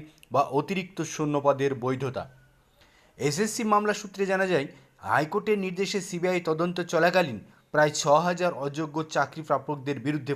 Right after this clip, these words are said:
পদক্ষেপ নেওয়া হয়। সেই সময় শিক্ষা দপ্তর এই বিষয়ে সিদ্ধান্ত নেয়। স্কুল সার্ভিস কমিশন যে তথ্য দিয়েছে, তাতে শিক্ষা দপ্তর সিদ্ধান্ত নিয়ে সুপার নিউমেরারি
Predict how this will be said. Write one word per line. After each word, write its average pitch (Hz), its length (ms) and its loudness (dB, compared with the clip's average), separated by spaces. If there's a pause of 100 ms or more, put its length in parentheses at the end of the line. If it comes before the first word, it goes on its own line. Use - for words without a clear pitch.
(120)
পদক্ষেপ 147 500 -2
নেওয়া 117 280 0
হয়। 98 160 -8 (360)
সেই 151 200 -2
সময় 151 300 0 (400)
শিক্ষা 185 440 -2
দপ্তর 147 360 -2 (360)
এই 151 160 0
বিষয়ে 139 360 -2
সিদ্ধান্ত 139 520 -4
নেয়। 95 220 -10 (260)
স্কুল 190 340 -2
সার্ভিস 220 400 2
কমিশন 175 380 0 (380)
যে 170 240 0
তথ্য 196 340 -2
দিয়েছে, 143 320 0
তাতে 151 280 0 (360)
শিক্ষা 196 500 -2
দপ্তর 202 420 0 (400)
সিদ্ধান্ত 180 520 0
নিয়ে 151 260 -2 (240)
সুপার 185 440 2
নিউমেরারি 165 500 -2